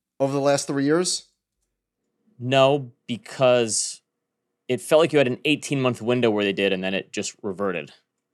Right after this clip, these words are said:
Speaker 2: I'm looking, I'm looking, I'm, I'm doing the Russell one thousand growth and value right now.
Speaker 1: What are you
Speaker 2: So
Speaker 1: saying?
Speaker 2: three years. Yeah, okay.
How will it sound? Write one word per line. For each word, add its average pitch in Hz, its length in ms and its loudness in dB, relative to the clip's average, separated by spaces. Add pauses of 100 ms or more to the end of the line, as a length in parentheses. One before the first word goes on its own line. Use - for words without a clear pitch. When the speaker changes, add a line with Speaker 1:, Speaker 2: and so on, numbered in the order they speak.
Speaker 2:
I'm 127 140 -2
looking, 131 240 -2
I'm 135 160 -2
looking, 151 200 0
I'm, 135 280 -6
I'm 135 140 -6
doing 156 180 -2
the 139 80 0
Russell 123 320 2
one 117 160 0
thousand 104 680 0
growth 107 240 -2
and 98 80 -10
value 92 300 -2
right 85 200 -10
now. 71 240 -16 (1400)
Speaker 1:
What 120 100 -8
are 127 40 -6
you 127 60 -6
Speaker 2:
So 110 120 -6
Speaker 1:
saying? 120 60 -6
Speaker 2:
three 160 180 0
years. 98 460 -4 (1900)
Yeah, 160 240 -4
okay. 131 380 2